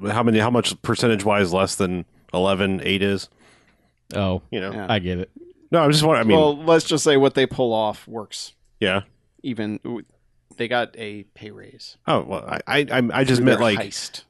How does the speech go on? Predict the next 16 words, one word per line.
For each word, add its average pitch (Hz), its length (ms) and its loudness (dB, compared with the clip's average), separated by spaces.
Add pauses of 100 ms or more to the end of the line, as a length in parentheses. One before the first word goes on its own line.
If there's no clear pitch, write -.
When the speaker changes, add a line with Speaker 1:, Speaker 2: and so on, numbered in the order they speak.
Speaker 1:
I, 113 160 -2
if - 420 -2
it 151 140 4
feels 170 240 4
like 151 140 2
they 139 100 4
should 139 160 2
have 127 100 2
just 123 180 0 (140)
gone 117 220 2
on 117 120 4
and 110 100 4
been 110 100 4
like, 110 220 2
"Yeah, 123 260 2
it's - 420 -10